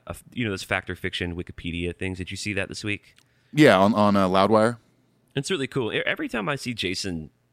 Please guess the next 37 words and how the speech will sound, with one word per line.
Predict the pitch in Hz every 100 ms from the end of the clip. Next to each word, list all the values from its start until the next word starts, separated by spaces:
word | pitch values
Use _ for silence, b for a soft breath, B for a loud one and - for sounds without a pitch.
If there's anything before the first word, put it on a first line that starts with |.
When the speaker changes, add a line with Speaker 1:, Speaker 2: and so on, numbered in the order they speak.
| _ -
Speaker 1:
talk | 101 87
about | 98 90
Metallica | - - 87 90 90 90 85
or | 85
his | 85 78 82
art | 85 87
or | 85
whatever | 85 80
he's | 82
up | 80
to, | - 82 78 b b b b -
it |
reminds | 160 127 123
me | 127
what | 107 92
a |
cool | - 98
dude | 82 85 80
he | 76 52
is. | 50 - - -
Speaker 2:
Oh, | 110 101
yeah. | 95 82
He's | 90 113
still | - 165
super | - 82
cool. | 80 82 78 - _ _ _ _ _ _ -
Speaker 1:
He's | 226 294
an | 294
intense | 240 - 123 147 -
dude, | 160 196 202 160
but, | 110 - -
but, | 127 131 - _ - B B _
man, | 160 175 -
I | 175
love, | 127 131 120 -
I |
love | 127 127